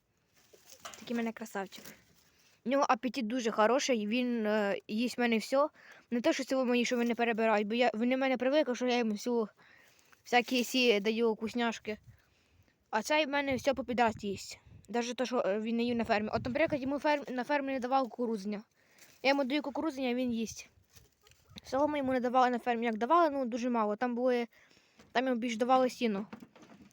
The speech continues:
Е, давали йому ще на фермі кукурудзу, там, е, пшеницю, все, все змішане. Тепер я йому даю тільки пшеницю, ой, кукурудзу.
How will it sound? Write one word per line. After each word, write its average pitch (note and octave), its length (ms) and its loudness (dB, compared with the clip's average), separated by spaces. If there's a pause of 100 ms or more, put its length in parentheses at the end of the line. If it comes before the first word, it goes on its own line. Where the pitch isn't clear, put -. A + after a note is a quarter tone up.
(260)
Е, G#3 160 0
давали D4+ 340 2
йому C#4+ 140 -4
ще C#4 140 -4
на C4 80 -4
фермі B3+ 600 0 (120)
кукурудзу, D4 540 -4
там, B3+ 260 -2
е, A3 100 -2
пшеницю, C#4+ 480 -2
все, B3 240 -6
все B3 180 -8
змішане. A3+ 360 -4
Тепер C4 220 -2
я C#4 100 2
йому B3+ 160 -2
даю A#3 160 -4
тільки A#3+ 260 -6
пшеницю, C#4 560 -4
ой, A3+ 300 0
кукурудзу. C4+ 560 -4